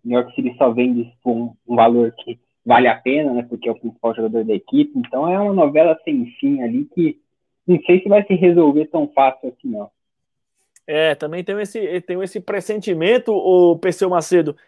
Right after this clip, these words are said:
Speaker 2: E aí, depois que nós demos essa notícia exclusiva, começaram a sair várias informações, né? O Palmeiras teve várias propostas aí pelo New York City recusadas, né? Inclusive foi dado pelo Roberto Abramovitz, que é um cara que cobre o New York City lá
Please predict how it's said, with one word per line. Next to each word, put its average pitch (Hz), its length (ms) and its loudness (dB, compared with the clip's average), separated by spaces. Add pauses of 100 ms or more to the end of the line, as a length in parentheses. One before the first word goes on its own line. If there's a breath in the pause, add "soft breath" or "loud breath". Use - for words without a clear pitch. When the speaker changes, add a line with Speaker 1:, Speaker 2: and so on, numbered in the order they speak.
(120)
Speaker 2:
E 190 60 0
aí, - 160 2
depois 262 580 4
que 214 100 -12
nós 190 200 -4
demos 180 220 -8
essa 175 160 -10
notícia 170 320 -10
exclusiva, 175 480 -10
começaram 254 420 -4
a 233 80 -6
sair 226 240 -4
várias 214 360 -2
informações, 190 640 -4
né? 170 140 -8 (380 soft breath)
O 147 60 -8
Palmeiras 180 420 0
teve 170 240 -2
várias 165 380 2
propostas 165 560 -2
aí 156 320 0
pelo 151 260 -6
New 151 140 -6
York 147 200 -4
City - 280 -10
recusadas, 196 840 0 (380 soft breath)
né? 160 100 -6
Inclusive 190 400 -2
foi 208 160 0
dado 185 280 0
pelo 196 180 2
Roberto 165 400 0
Abramovitz, 180 800 -2
que - 100 -10
é 156 40 -2
um 160 40 -6
cara 170 240 -2
que 165 140 -8
cobre 170 480 2
o 160 100 -8
New 170 180 -2
York 165 240 -2
City 143 380 -8
lá 165 340 -2